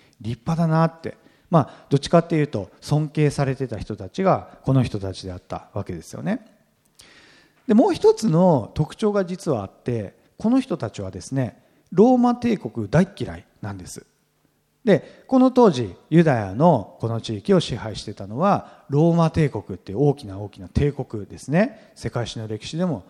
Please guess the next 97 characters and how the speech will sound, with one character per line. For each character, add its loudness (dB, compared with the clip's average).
出 -8
て 0
き -10
ま -12
す。 -20
で、 4
こ 2
の 4
ロ 4
ー 2
マ 2
帝 0
国 -4
に -10
支 0
配 0
さ -8
れ -6
て -12
い -8
る -10
こ -12
と -10
は、 0
彼 2
ら 0
に -6
と -6
っ -8
て -10
は -2
我 6
慢 2
な -2
ら 4
な 0
い -4
こ -2
と -8
な -8
ん -12
で -16
す -16
よ。 -12
な 8
ん 8
で 4
か 2
っ -2
て -10
い -6
う -10
と、 2
彼 -2
ら -4
に -14
と -6
っ -6
て -6
は -8
自 -2
分 2
た -4
ち -8
が 0
ユ -2
ダ 6
ヤ 6
人 -4
で -4
あ -4
る、 -6
こ 2
の 4
旧 4
約 4
聖 2
書 -2
の -4
民 0
で 2
あ 2
る 2
っ -6
て -14
こ -8
と -6
が 2
誇 0
り 2
な 4
わ 6
け -4
で -8
す -18
か -12
ら、 -4